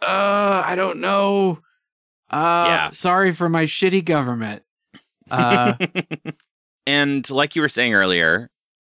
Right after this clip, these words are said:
Speaker 2: uh, there are two shitty governments. So right around this time is when we get, uh, Chiron approaching again to attack the humans again against orders of his government. It's not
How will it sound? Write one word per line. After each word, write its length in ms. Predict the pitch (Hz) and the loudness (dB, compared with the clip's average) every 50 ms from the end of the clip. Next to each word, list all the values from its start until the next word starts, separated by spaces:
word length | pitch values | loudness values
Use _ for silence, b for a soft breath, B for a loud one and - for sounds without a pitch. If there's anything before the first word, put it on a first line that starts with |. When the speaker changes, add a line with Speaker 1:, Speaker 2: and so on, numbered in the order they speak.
| - | -4
Speaker 2:
uh, 300 | 92 95 95 90 90 90 78 | -2 0 0 0 0 -2 -2
there 200 | 90 107 110 117 | 0 0 2 2
are 100 | 123 123 | 2 0
two 140 | - - 107 | 0 -4 -6
shitty 280 | - - 98 87 78 71 | -4 -2 -4 -4 -2 -2
governments. 600 | 78 76 73 73 71 73 78 - - - - _ _ - | -4 -4 -4 -6 -8 -8 -12 -12 -16 -20 -20 _ _ -18
So 600 | - - - 104 90 85 82 80 80 76 - - - | -12 -6 -2 -2 0 0 0 -2 -4 -6 -8 -10 -6
right 180 | - 101 101 104 | -4 -2 0 0
around 180 | 104 107 107 | 0 0 0
this 140 | 98 95 - | -2 -4 -4
time 260 | - - 101 92 90 90 | -4 -2 -2 -2 -2 -4
is 140 | 85 80 90 | -6 -6 -6
when 140 | 92 90 90 | -6 -4 -4
we 100 | 85 82 | -6 -4
get, 240 | 80 92 85 82 - _ _ _ _ _ - | -2 -2 -2 -2 -4 _ _ _ _ _ -4
uh, 600 | 85 85 82 78 73 73 69 69 69 67 67 - - - _ _ _ _ _ _ _ _ _ - | -2 -2 -2 -2 -2 -4 -6 -8 -10 -10 -12 -14 -14 -16 _ _ _ _ _ _ _ _ _ -8
Chiron 840 | - 123 117 123 127 123 113 113 113 110 107 107 107 107 107 - _ _ _ _ _ - | -4 -2 0 0 2 2 2 0 0 -2 -2 -4 -6 -8 -10 -12 _ _ _ _ _ -8
approaching 600 | - - - - 127 120 - - 131 123 120 120 - - | -8 -6 -2 0 -2 0 0 -2 -4 -4 -4 -6 -4 -2
again 600 | 107 110 113 107 101 104 117 139 170 196 202 196 - - | -2 -2 0 0 0 0 -2 -2 -4 -8 -8 -10 -14 -12
to 240 | - - 135 131 123 | -6 -4 -2 -2 -2
attack 440 | - 110 - - 120 123 123 - - | -2 -4 -2 -2 -4 -4 -4 -6 -12
the 100 | - 110 | -8 -6
humans 500 | 104 - 123 123 131 127 123 117 104 - - - | -4 -4 -4 -4 -2 -2 -4 -4 -6 -8 -6 -4
again 560 | 104 95 104 98 98 107 123 143 165 185 - - | -4 -2 -2 -2 -2 -2 -4 -6 -8 -10 -6 -4
against 400 | - 120 120 131 123 113 - - - | -4 -2 -2 -2 -4 -4 -6 -6 -4
orders 340 | 110 117 120 127 135 135 127 | -2 0 0 0 -2 -2 -4
of 120 | 135 127 | -6 -2
his 200 | - 143 147 147 | -2 -2 -2 -2
government. 400 | - 170 170 180 180 196 208 - _ _ _ _ _ _ _ _ _ _ _ _ _ _ _ _ _ _ _ _ _ _ _ - | -2 -2 -2 0 -2 -2 -4 -6 _ _ _ _ _ _ _ _ _ _ _ _ _ _ _ _ _ _ _ _ _ _ _ -4
It's 180 | 165 160 - | -4 -4 0
not 200 | 180 214 262 285 | 0 -2 -2 -2